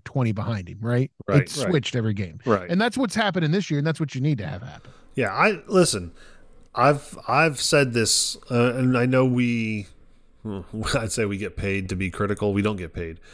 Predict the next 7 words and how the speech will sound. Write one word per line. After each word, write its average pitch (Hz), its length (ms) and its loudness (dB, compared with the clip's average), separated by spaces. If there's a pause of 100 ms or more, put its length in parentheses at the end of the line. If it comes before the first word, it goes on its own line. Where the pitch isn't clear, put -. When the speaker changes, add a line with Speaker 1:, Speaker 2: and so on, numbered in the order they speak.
(260)
Speaker 2:
We 147 160 2
just, 160 280 0 (360)
we 156 180 2
just 151 200 0
get 131 180 0
critical. 104 440 -2 (360)
Um, 101 560 0